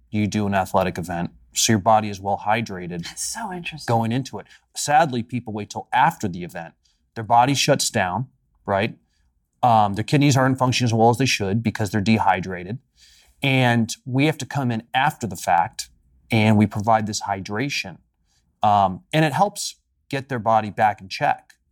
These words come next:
Speaker 1: But, you know, you can use the I Vs either before or after these events, um, and they do a fantastic job of helping your body recover or get prepared.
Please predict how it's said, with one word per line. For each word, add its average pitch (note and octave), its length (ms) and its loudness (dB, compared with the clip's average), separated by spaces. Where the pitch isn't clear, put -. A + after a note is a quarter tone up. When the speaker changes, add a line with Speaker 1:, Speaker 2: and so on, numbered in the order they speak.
Speaker 1:
But, A#2 400 4
you C#3 100 2
know, A2+ 80 2
you B2 180 4
can E3+ 160 2
use D3 220 4
the C3 160 2
I A2 100 0
Vs C3+ 320 -4
either A2+ 140 -2
before A2+ 400 -4
or G#2 120 -2
after A2 360 0
these F#2+ 200 -8
events, A#2 600 -6
um, G#2 380 4
and G#2+ 520 2
they A#2 100 0
do A2 120 2
a G#2 60 0
fantastic G#2+ 640 0
job G2 380 2
of G2 100 -4
helping G2+ 240 0
your F#2 80 -6
body F2+ 260 0
recover C#3 420 -2
or A2 160 -2
get G#2+ 180 -8
prepared. B2 460 -4